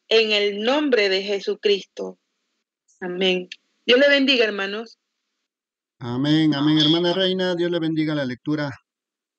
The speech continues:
Speaker 2: Hemos concluido, mis amados hermanos y hermanas, este mensaje, El ciego Bartimeo, predicado el día dieciocho de agosto del año mil novecientos cincuenta y cinco, que quede bien plasmado en cada uno de vuestros corazones.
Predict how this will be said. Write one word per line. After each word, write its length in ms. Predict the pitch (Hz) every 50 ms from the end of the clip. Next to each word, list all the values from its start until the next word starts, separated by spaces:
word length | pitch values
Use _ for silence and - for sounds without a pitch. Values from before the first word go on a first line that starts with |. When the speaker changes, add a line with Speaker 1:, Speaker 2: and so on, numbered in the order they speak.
| _ 131 120 123 -
Speaker 2:
Hemos 320 | 151 131 127 127 127 127 -
concluido, 840 | 135 123 117 117 - 131 127 135 147 147 135 147 143 139 139 135 131
mis 160 | 127 123 117
amados 400 | 120 117 120 123 120 127 123 120
hermanos 420 | 117 113 117 123 120 120 120 117
y 60 | 110 107
hermanas, 540 | 104 110 120 127 131 135 131 135 127 - _
este 300 | - 127 110 - _ 123
mensaje, 640 | 113 113 113 110 107 - 156 170 160 - - 175 175 - -
El 220 | 147 127 117 110
ciego 440 | - - - 160 185 175 180 180 170
Bartimeo, 800 | 156 151 139 123 113 - - 107 113 131 147 156 151 151 147 147
predicado 500 | - 117 117 107 110 110 135 131 131 131
el 100 | 127 120
día 200 | 123 131 131 127
dieciocho 500 | 107 110 107 - - 165 170 160 - 175
de 100 | 165 165
agosto 360 | 156 139 143 147 147 - 156
del 160 | 143 139 131 131
año 340 | 131 131 131 135 135 139 143
mil 260 | 139 131 143 147 143
novecientos 640 | 135 131 110 107 - - 131 127 123 - 135 123 117 -
cincuenta 480 | - 120 110 107 - 127 120 117 117 123
y 60 | 107
cinco, 460 | - - 120 113 107 107 - - 113 -
que 100 | _ 107 -
quede 220 | - 127 113 123 131 147 _ _
bien 300 | _ 117 123 135 131 127
plasmado 420 | 131 127 117 104 107 113 120 117 123
en 100 | 117 113
cada 320 | - 131 123 123 123 120
uno 240 | 120 120 120 123 120
de 60 | 113
vuestros 320 | 101 104 107 - - 110 -
corazones. 600 | - 117 101 95 - - 110 101 101 117 117 -